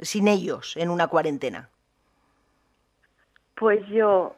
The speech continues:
Speaker 2: eh, no podría pasar sin la leche
Speaker 1: Ajá.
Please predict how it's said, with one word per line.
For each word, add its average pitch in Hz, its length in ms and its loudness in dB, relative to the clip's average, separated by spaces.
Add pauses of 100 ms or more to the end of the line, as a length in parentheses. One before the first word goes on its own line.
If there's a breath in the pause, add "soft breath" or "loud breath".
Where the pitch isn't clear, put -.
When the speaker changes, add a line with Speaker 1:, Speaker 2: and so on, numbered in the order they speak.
(120)
Speaker 2:
eh, 202 920 -4
no 220 180 2
podría 254 300 8
pasar 240 380 6
sin 208 180 4
la 196 80 6
leche 220 420 2 (460)
Speaker 1:
Ajá. 156 340 -2